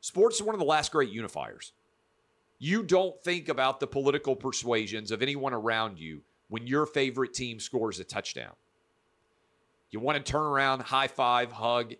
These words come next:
and experience that tribal association of joyful exuberance without even needing to think about anything other than your common fan humanity.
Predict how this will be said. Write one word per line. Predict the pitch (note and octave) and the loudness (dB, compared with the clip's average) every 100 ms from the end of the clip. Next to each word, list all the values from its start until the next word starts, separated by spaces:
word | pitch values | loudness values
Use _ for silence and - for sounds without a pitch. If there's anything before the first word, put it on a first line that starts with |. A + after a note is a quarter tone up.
| - | -8
and | |
experience | G#2 - - C#3+ C#3 C3 A#2+ - - _ _ | -4 -4 0 0 2 0 -2 -2 -4 _ _
that | - A2+ - | -2 -2 -2
tribal | - C3 C3 C3+ A#2+ | 2 4 4 2 0
association | G#2+ - B2+ A2+ A2+ A2+ B2 - F#2 F2+ _ _ _ _ | 0 2 0 0 -2 0 -2 -6 -10 -12 _ _ _ _
of | A2+ A2 G#2 G2+ - _ _ | 0 2 2 -2 -12 _ _
joyful | G#2+ B2+ C3+ C3 C3 A2 | -4 2 2 2 0 0
exuberance | F#2+ G2+ D#3 A#2 D#2+ E2 - - _ _ _ _ _ | 0 2 2 2 -2 -4 -6 -6 _ _ _ _ _
without | C3 E3 G3 | -4 0 2
even | A#3+ A3+ | 0 -2
needing | G#3 G3 | -6 -6
to | E3 | -8
think | - F3 E3 | -6 -6 -2
about | C#3+ C#3 | -2 -2
anything | C3+ A#2+ C#3 B2+ - | -2 -2 -2 -2 0
other | D3 C#3 C#3+ | 2 2 -2
than | A#2+ B2 A#2+ G#2 | 0 0 -2 -6
your | G#2+ C3+ C3+ B2+ | -2 2 2 0
common | - A#2+ A2+ A#2 A2 | -4 -2 -2 -2 -10
fan | F#2+ G#2 F#2+ F2+ | -8 -6 -4 -8
humanity. | F2+ E2 D#2+ C#2 G1+ | -12 -10 -8 -10 -16